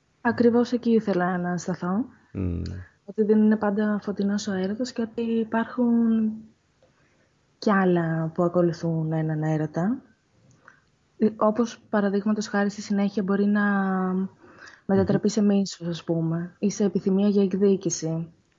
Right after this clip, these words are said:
Speaker 2: Μάλιστα,
Speaker 1: Απλά
Speaker 2: τα
Speaker 1: και μόνο ο αποχωρισμός είναι ένα δυνατό συναίσθημα που είναι,
Speaker 2: Ναι.
Speaker 1: που είναι συνέχεια του έρωτα, ας πούμε.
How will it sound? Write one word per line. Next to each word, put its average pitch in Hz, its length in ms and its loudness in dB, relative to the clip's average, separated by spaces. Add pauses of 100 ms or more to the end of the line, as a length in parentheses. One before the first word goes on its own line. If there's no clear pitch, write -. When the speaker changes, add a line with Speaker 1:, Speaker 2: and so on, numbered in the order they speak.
(1160)
Speaker 2:
Μάλιστα, - 340 -4
Speaker 1:
Απλά 240 180 6
Speaker 2:
τα - 60 6
Speaker 1:
και 269 100 0
μόνο 269 300 4
ο 254 60 2
αποχωρισμός 226 880 0
είναι 294 180 0
ένα 294 220 0
δυνατό 277 320 0
συναίσθημα 254 540 -2 (400)
που 302 60 0
είναι, 294 140 2 (1200)
Speaker 2:
Ναι. 117 240 0
Speaker 1:
που 262 300 4 (960)
είναι 262 200 4
συνέχεια 254 380 4
του 254 100 0
έρωτα, 208 400 -2
ας 170 120 -10
πούμε. 180 380 -4